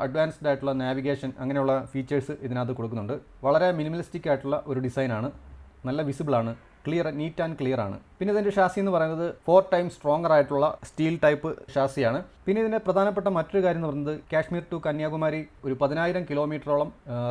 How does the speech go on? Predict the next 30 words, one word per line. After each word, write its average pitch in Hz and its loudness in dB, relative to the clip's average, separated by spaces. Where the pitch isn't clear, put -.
റൈഡ് 147 0
നടത്തിയിട്ടുണ്ട്, 127 -2
ടെസ്റ്റ് 135 -6
ചെയ്തിട്ടുണ്ട്. 120 -2
അതുകൊണ്ട് 190 2
തന്നെ 170 0
ഇന്ത്യ 165 2
Book 147 -4
of 165 -4
Records-ൽ, 147 -4
ആ, - -4
ഇതിന് 131 -2
ഇടം 143 4
നേടിയിട്ടുണ്ട്. 131 -2
ഒരു 165 0
സിംഗിൾ 208 0
ജേണിയിൽ 156 0
ഇത്രയും 185 0
കിലോമീറ്റർ 156 0
റൈഡ് 143 6
ചെയ്യുന്ന 147 -2
ആദ്യത്തെ 156 -2
ഇലക്ട്രിക് 135 -4
സ്കൂട്ടർ 143 -4
എന്നുള്ള 127 0
ഒരു 123 0
റെക്കോർഡ്സ് 143 -2
കിട്ടിയിരിക്കുന്നത് 123 -2
ആംബിയർ 131 0
നെക്സസിനാണ്. 120 -4